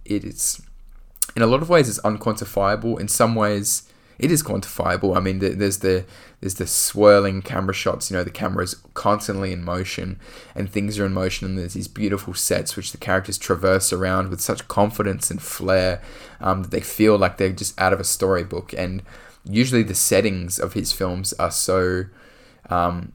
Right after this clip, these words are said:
obviously they're mostly set in the past or in this sort of, uh, nostalgic era, and there's sort of a, a, a, a character reflecting on, on the past, um, as our narrator in both of these films.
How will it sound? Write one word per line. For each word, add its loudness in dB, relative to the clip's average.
obviously 0
they're 2
mostly 0
set 0
in -4
the -2
past 4
or 0
in -4
this -6
sort 0
of, -6
uh, 0
nostalgic 2
era, 6
and -2
there's -4
sort 0
of -2
a, 2
a, 0
a, 0
a -4
character 4
reflecting 0
on, -4
on -6
the -8
past, -2
um, -2
as 0
our -2
narrator -2
in -8
both -2
of -16
these -8
films. -4